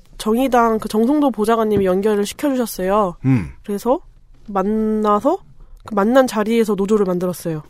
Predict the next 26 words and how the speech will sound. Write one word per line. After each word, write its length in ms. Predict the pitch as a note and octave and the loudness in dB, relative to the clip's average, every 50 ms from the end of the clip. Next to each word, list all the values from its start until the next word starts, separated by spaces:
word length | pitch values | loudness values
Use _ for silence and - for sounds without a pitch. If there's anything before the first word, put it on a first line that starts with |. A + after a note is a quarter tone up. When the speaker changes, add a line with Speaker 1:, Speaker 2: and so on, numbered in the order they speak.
| - - | -16 -14
Speaker 2:
음. 160 | G2 F2 D2+ D2 - - _ _ _ - - _ _ _ - - - - - - _ _ _ _ _ _ _ _ _ | -12 -12 -12 -14 -18 -20 _ _ _ -20 -20 _ _ _ -20 -20 -20 -20 -20 -20 _ _ _ _ _ _ _ _ _
만난 260 | - - F#3 G3 G3 | 4 4 6 6 6
자리에서 300 | D3+ A#2+ C3+ D3+ D#3 A#2+ | 4 6 6 4 4 4
노조를 220 | A2+ C3+ B2+ C#3 B2 | 2 0 0 0 0
만들었다. 500 | G2+ G2 F#2 G2 F2 - - E2 D2 - _ _ | -2 -6 -10 -14 -16 -16 -16 -18 -18 -18 _ _
Speaker 1:
네. 220 | - G#3+ G3+ F3 E3 - - - - - - _ | -6 -4 -4 -4 -6 -10 -18 -20 -20 -20 -20 _
Speaker 2:
화섬 320 | - - A#3 B3 D4 D4+ D4 | -2 0 2 4 4 4 4
산업 220 | C#4 C#4 C#4 B3+ | 4 4 2 2
노조 200 | A3+ G3 D3 A2+ | 0 0 0 -2
아주 320 | - - - C3+ D#3+ - - | -4 -2 -2 0 2 2 4
큽니다. 680 | - - C4 A#3 F3+ C#3+ B2+ C#3 D#3+ D3+ G2 D2 - - - - - - | 4 4 4 6 4 4 2 2 0 -2 -6 -8 -12 -16 -20 -20 -20 -6
그 140 | - - F3+ | 0 0 2
중에 180 | F3+ A#3+ A#3+ G#3+ | 2 4 2 2
식품 320 | F3+ - - - D4 C#4+ | 0 0 0 2 2 4
산업도 320 | B3+ C4 C4 B3 - - | 4 4 4 2 0 -2
들어 240 | - - D3+ E3 E3+ C#3+ | 2 6 6 8 8 6
있거든요. 400 | - - A#2+ G#2+ A#2 C3 F3 - - _ _ _ _ _ _ _ _ | 4 2 -2 -2 0 -4 -4 -6 -12 _ _ _ _ _ _ _ _
근데 140 | G3 G3+ G#3 | -2 -2 0
식품 260 | - - - C#4 C#4 | -2 -2 -2 0 2
산업 180 | C4+ C4+ C4 | 4 6 6
업체들 580 | G3+ E3+ - G3+ G3 G3+ G#3+ G#3 E3 G#2+ E2 C#2+ - _ _ _ _ _ _ _ _ _ _ _ | 6 4 4 0 2 4 6 6 6 6 2 -2 -10 _ _ _ _ _ _ _ _ _ _ _
오비맥주, 540 | D#3 E3+ G3 G#3+ G3+ F#3 - - - A3 G#3 G#3+ | 2 4 4 4 2 2 0 0 -2 -2 -2 -2
해태제과, 460 | A#3 - A#3 G#3+ G3+ F3+ E3 F#3 F#3+ | 0 2 2 4 4 4 4 2 2
하겐다즈 460 | - G3+ G#3+ A3+ G#3+ F#3+ E3+ D#3+ F3 | 2 2 2 4 4 4 2 2 4
이런 240 | D#3 B2 C#3+ D#3+ E3+ | 4 6 6 6 6
데들이에요. 460 | E3+ F3+ C#3 C3 G2+ G2 F#2 F2 E2 | 6 4 2 2 -2 -2 -6 -6 -8